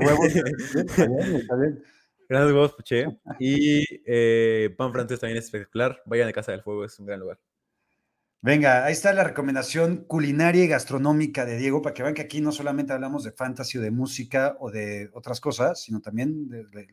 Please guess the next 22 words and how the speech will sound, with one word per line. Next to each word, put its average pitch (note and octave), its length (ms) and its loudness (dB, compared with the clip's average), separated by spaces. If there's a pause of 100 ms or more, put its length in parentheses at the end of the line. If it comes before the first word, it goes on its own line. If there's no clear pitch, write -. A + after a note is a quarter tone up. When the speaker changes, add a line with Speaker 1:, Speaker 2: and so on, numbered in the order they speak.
(160)
Speaker 1:
sabemos C#3 720 -8
qué B2 120 -12
pedo B2+ 240 -2
con, G2+ 240 -10
con, F2+ 280 -20 (580)
con B2 180 -4
la A#2+ 80 0
Speaker 2:
<laughs> - 40 -12
Speaker 1:
comida, C3 340 0
güey, G2 220 -16
¿no? C#3+ 260 -2 (460)
Speaker 2:
Sí. - 60 -14 (160)
Speaker 1:
Eh, D3+ 380 6
yo, F#3 100 6
evidentemente, F#3+ 540 4
como C3 240 0
siempre, E3 520 2
va, C#3 300 0
viene C#3 240 0
mi C#3 140 2
recomendación A#2 540 -2
musical. C3+ 600 0